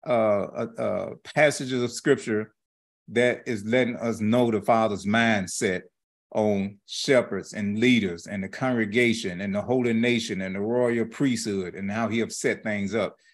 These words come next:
But people actually believe in that. They'll believe in that. That's what I call that food been set in the religious, gu-, I mean, <laughs> in the, the, the, the belief system gut, five years,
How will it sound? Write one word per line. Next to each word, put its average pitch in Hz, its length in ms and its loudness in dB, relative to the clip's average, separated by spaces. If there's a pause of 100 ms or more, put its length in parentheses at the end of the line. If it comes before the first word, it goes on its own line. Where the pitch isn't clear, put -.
(280)
But 131 200 2
people 190 340 4
actually 143 380 4
believe 151 440 6
in 131 120 6
that. 104 220 2 (880)
They'll 123 200 4
believe 135 380 6
in 117 100 4
that. 92 200 0 (460)
That's 131 260 2
what 123 160 4
I 139 100 6
call 113 600 4 (240)
that 123 320 2
food 139 400 2
been 110 240 2
set 127 280 2
in 120 100 2
the 110 60 2
religious, 110 520 2
gu-, 98 280 -4
I 131 60 0
mean, 123 360 0
<laughs> - 60 -12
in 120 120 4
the, 113 80 4
the, 104 720 -2 (140)
the, 101 240 -4 (120)
the 104 140 -6
belief 123 380 4
system 110 480 2
gut, 107 280 2 (1080)
five 135 420 6 (360)
years, 117 720 6